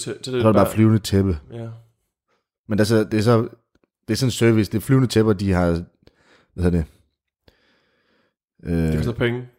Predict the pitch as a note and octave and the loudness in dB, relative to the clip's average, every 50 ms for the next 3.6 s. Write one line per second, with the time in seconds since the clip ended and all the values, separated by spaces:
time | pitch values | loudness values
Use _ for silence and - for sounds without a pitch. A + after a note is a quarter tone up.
0 | _ - - - G2 A2 A2+ A2+ B2 B2+ B2 G#2+ G#2+ F2+ F2 E2+ D#2+ - - - | _ -14 -10 -4 2 4 4 6 6 6 4 4 2 0 -2 -4 -8 -10 -10 -8
1 | - A#2 A#2 A#2 A#2 - D3+ D#3 D3+ C#3 A#2+ G#2+ G#2+ - _ _ _ _ _ - | -6 -6 -4 -4 -2 0 0 2 2 0 0 -4 -6 -10 _ _ _ _ _ -6
2 | - - - F#3+ F#3 - D#3 D#3 D3 D3+ F3 F3+ F3+ - F3+ C3 C3 B2 A#2 A2+ | -4 -2 0 -2 -2 -4 -6 -6 -2 0 0 0 0 0 -2 0 0 0 0 0
3 | - A#2 A#2+ A#2 - - B2+ C3 C#3 C3+ A#2+ A#2 | -2 -4 -6 -6 -4 -2 0 0 0 0 0 -2